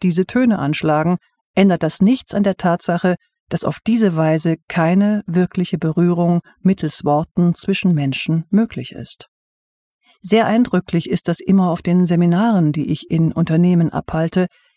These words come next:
wenn ich mit den Einzelnen arbeite und die Kollegen und Kolleginnen dabei zuschauen. Es ist ein Unterschied wie Tag und Nacht, wenn exakt dieselben Worte wie zum Beispiel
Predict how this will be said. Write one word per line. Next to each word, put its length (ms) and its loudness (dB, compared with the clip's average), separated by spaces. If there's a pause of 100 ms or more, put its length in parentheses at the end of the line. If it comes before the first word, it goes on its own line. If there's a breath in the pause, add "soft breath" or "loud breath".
(120)
wenn 200 2
ich 200 -4
mit 160 0
den 160 2
Einzelnen 540 0
arbeite 800 0
und 200 -2
die 80 -2
Kollegen 480 2
und 120 0
Kolleginnen 720 2 (100)
dabei 240 0
zuschauen. 640 -4 (640)
Es 160 0
ist 180 -6
ein 240 2
Unterschied 640 -2
wie 120 -2
Tag 300 -6
und 160 -6
Nacht, 360 -4 (320 soft breath)
wenn 160 0
exakt 640 -4
dieselben 560 0
Worte 480 0
wie 100 0
zum 180 -4
Beispiel 500 0